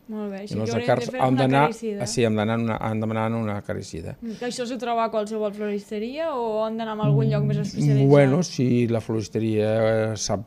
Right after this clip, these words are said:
Speaker 2: sap lo que és, sí.
Speaker 1: Mm.
Speaker 2: Vull dir, això ja... No totes les floristeries, eh, n'entenen de, de productes químics i
Speaker 1: Mm.
Speaker 2: coses d'estes, ho entens?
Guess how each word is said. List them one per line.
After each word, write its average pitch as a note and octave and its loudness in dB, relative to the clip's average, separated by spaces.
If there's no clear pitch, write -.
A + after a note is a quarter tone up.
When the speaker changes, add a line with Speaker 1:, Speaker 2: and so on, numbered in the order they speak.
Speaker 2:
sap G#2 -2
lo G#2+ 0
que G#2 -4
és, G#2+ -10
sí. A#2+ -8
Speaker 1:
Mm. A3 -6
Speaker 2:
Vull F#2+ -8
dir, F#2+ -4
això G#2 -2
ja... G#2 0
No B2+ -4
totes G#2+ -2
les G2+ -4
floristeries, G#2+ -2
eh, A#2 0
n'entenen A2+ 0
de, G2 -2
de G2+ -6
productes G2+ -6
químics G2+ -2
i - -4
Speaker 1:
Mm. - -6
Speaker 2:
coses G#2 -4
d'estes, G2+ -6
ho A2 -6
entens? G#2+ -6